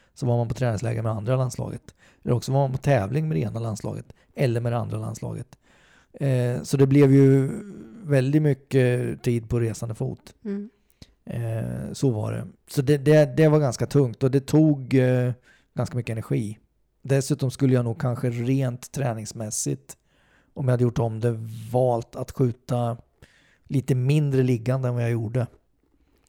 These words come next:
Speaker 1: Och kanske delat upp och skjutit mer, eh, eh, mer varierad träning.
Speaker 2: Okej, för liggande var ju den
Speaker 1: <clears throat>
Speaker 2: grenen som du skulle ha kvalat in på då till
Speaker 1: Ja,
Speaker 2: O S.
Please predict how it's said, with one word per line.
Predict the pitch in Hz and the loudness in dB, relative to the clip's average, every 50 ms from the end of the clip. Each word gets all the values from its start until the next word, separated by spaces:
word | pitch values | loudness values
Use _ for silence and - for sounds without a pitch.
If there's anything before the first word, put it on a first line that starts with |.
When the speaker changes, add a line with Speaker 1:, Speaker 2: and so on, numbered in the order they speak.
| - _ _ _ - | -20 _ _ _ -14
Speaker 1:
Och | - - - | -12 -6 -4
kanske | 131 120 107 - 131 120 | -4 -4 -2 -2 -4 -2
delat | 113 123 123 117 117 - - | 0 0 0 0 0 0 0
upp | 131 120 - - - | 0 0 0 -4 -8
och | 123 | -4
skjutit | - - 117 123 127 - | -4 -4 -4 -6 -8 -10
mer, | 123 127 131 127 120 117 113 117 120 120 123 123 - - 127 127 - _ _ _ _ _ _ - _ _ _ _ _ _ _ _ _ - | -6 -6 -4 -2 -2 -4 -4 -6 -6 -8 -8 -8 -10 -10 -12 -14 -16 _ _ _ _ _ _ -20 _ _ _ _ _ _ _ _ _ -16
eh, | - - | -12 -10
eh, | 62 62 62 62 62 64 64 - - - - | -8 -8 -8 -8 -10 -10 -10 -12 -12 -12 -6
mer | 127 127 123 120 | -4 -2 0 0
varierad | 120 123 120 117 117 110 117 123 117 113 | 2 0 0 0 -2 -2 -4 -4 -6 -6
träning. | - 120 - - - - - | -6 -8 -8 -8 -14 -16 -14
Speaker 2:
Okej, | 233 233 214 - - - - - | -12 -12 -12 -12 -14 -16 -16 -10
för | - - 247 | -4 -2 -2
liggande | 240 240 254 247 240 226 240 269 277 254 247 240 | 0 0 0 -2 -2 -2 -2 -2 -2 -2 -4 -2
var | 226 208 | -2 -2
ju | 214 202 | -2 -2
den | 185 180 180 180 | -2 -2 -2 -2
Speaker 1:
<clears throat> | 208 | -4
Speaker 2:
grenen | 185 180 175 175 180 160 127 165 | -2 -2 0 2 2 0 0 -2
som | - - 175 170 170 | -6 -8 -8 -8 -6
du | 170 165 165 165 160 - _ _ | -4 -4 -4 -4 -6 -10 _ _
skulle | - - - - - - 190 185 196 | -20 -20 -20 -14 -8 -6 -4 -2 -2
ha | 196 190 180 | -2 -4 -4
kvalat | - - 185 175 175 180 180 - - | -6 -6 -6 -4 -4 -6 -6 -8 -8
in | 220 208 196 185 175 | -6 -6 -6 -6 -8
på | _ - 180 170 | _ -8 -8 -6
då | 170 160 160 175 165 - | -6 -6 -8 -8 -10 -12
till | - - 180 | -12 -6 0
Speaker 1:
Ja, | 160 131 123 127 131 | 2 2 2 2 0
Speaker 2:
O | |
S. | - - - - - | -2 -4 -8 -12 -18